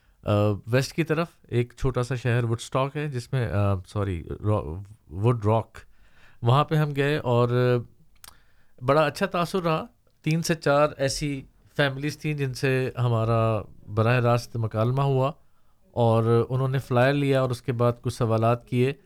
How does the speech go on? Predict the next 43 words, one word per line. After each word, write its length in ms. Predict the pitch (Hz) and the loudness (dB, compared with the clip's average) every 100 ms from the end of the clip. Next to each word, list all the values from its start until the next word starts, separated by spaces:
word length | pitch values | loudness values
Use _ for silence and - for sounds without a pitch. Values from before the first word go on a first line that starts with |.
| _ _ _ - | _ _ _ -10
جبکہ 340 | 113 117 - 131 | -4 -2 -2 0
ایک 240 | 135 139 | 0 0
خاتون، 600 | - 127 120 131 135 139 110 | 0 -2 0 -2 -2 -4 -8
آ، 160 | - 117 | -2 0
ہمیں 240 | 113 123 | 2 2
پوچھنے 360 | 120 123 117 139 | 0 0 0 0
لگیں 320 | 127 123 123 | 0 2 0
کہ 140 | 120 - | -2 -6
کتنا 360 | 139 123 131 | -6 -2 0
عرصہ 360 | 120 - 123 120 | 0 0 0 0
آیا 500 | - 117 120 120 95 - - | -2 0 2 0 -2 -8 -4
ہمیں 180 | 110 117 | 0 2
ہوا 280 | 110 113 117 | 4 4 4
ہے 140 | 120 | 2
کینیڈا 440 | 117 113 113 117 117 | 0 0 0 2 0
میں، 220 | 117 117 | 0 0
انہیں 280 | 107 110 110 | 0 0 0
یہ 160 | 110 107 | 2 2
ملک 220 | 131 135 | 2 0
کیسا 360 | - 131 120 | -4 -4 -2
لگا 340 | 127 120 123 120 | 0 0 2 2
ہے، 160 | 120 131 _ _ _ _ _ | 0 -4 _ _ _ _ _
اور 260 | 123 120 | 2 4
پھر 180 | 123 165 | 4 2
انہوں 160 | 160 156 | 2 2
نے 100 | 160 | 0
بہت 260 | 135 143 | 0 -2
سے 80 | - | -2
سوال 320 | 151 131 131 | -2 2 2
کیے 360 | 139 - 113 104 - _ _ _ _ _ | 0 -2 0 0 -4 _ _ _ _ _
کہ 140 | 123 | -2
وہ 200 | 117 135 | 2 2
جو 140 | 135 | 2
اسلام 440 | 139 120 - 131 135 | 0 -2 -2 -2 0
کے 120 | 135 | -2
بارے 300 | 120 120 127 | 0 2 0
میں 120 | 123 | -2
ان 60 | 123 | -4
کی 100 | 123 | -6
کچھ 200 | 123 117 | -8 -4
غلط 240 | 120 120 120 | 0 0 2
فہمیاں 380 | 123 120 135 | 2 2 2
ہیں، 160 | 123 117 | 2 0